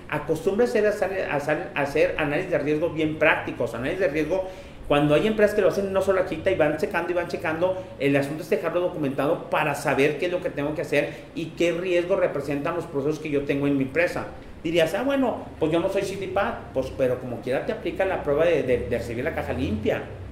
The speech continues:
de recibir con los patines bien arma-, bien, bien, este, este, establecidos o que funcionen bien, de tener el piso en buenas condiciones, el piso de madera, si no se te vienen montacargas con la persona.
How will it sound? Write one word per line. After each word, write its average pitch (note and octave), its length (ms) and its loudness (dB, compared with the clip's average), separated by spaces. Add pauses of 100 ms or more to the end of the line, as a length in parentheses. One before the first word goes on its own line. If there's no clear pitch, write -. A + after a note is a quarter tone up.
(120)
de C#3+ 140 8
recibir C3+ 400 2
con F3+ 140 2
los D#3+ 80 -4
patines C#3+ 420 -2
bien C#3 140 0
arma-, A#2 360 -2
bien, B2+ 300 0
bien, C3 300 2
este, C#3 480 0 (180)
este, B2 380 0
establecidos B2 580 -2
o C#3+ 100 0
que B2+ 160 0
funcionen A#2+ 680 -6
bien, D#3 220 0 (300)
de C#3 120 4
tener C#3 300 2
el F3 100 0
piso - 400 0
en C#3 100 2
buenas C#3+ 240 2
condiciones, C#3 460 -2
el C#3 60 0
piso C3+ 220 -4
de C3 60 0
madera, B2+ 220 2
si C#3+ 100 -4
no B2+ 80 -2
se A#2+ 100 -8
te C3 100 -6
vienen C3 200 -2
montacargas B2+ 420 0
con A#2+ 120 -6
la A2 120 -6
persona. D#3 460 -2